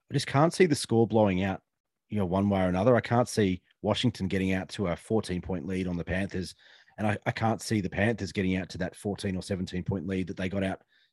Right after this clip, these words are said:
to last week on, on Arizona. Um, so I, I can't see a blowout. I think it's gonna be a bit of a, a dour affair. And again, I'm, I'm going back to the well with the unders here. I know, again, it's another kind of low total at forty-three, but, um, again, I kind of feel like it's that,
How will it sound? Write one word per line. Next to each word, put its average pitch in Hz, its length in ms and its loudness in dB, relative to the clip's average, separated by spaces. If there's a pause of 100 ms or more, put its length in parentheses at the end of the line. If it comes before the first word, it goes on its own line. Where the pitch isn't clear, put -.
(100)
to 110 120 0
last 98 360 2
week 95 200 0
on, 92 160 -4
on 95 160 -2
Arizona. 98 540 0 (440)
Um, 101 400 0 (180)
so 123 220 4
I, 123 200 4
I 127 80 -4
can't 160 260 0
see - 140 -2
a 135 60 4
blowout. 101 340 2
I 104 60 2
think 160 160 -2
it's 165 80 -2
gonna 147 180 2
be 113 80 4
a 123 40 8
bit - 20 6
of 101 120 2
a, 110 160 0
a 104 40 0
dour 95 380 2
affair. 98 380 0
And 98 120 0 (400)
again, 123 260 2
I'm, 147 160 4
I'm 135 120 -4
going 127 160 2
back 110 160 2
to - 80 -20
the 104 80 0
well 104 160 4
with 104 100 2
the 95 100 -2
unders 107 300 2
here. 95 220 0
I 104 40 4
know, 120 200 4
again, 120 320 0
it's - 180 -4
another 104 380 2 (340)
kind 101 160 -2
of 92 60 0
low 110 260 4
total 95 400 0
at - 80 -8
forty-three, 101 580 -2
but, 90 180 -2 (460)
um, 92 300 0
again, 107 320 0
I 92 40 0
kind - 180 -6
of 101 80 -6
feel 104 180 -2
like 98 220 -2
it's - 140 -12
that, 92 180 -4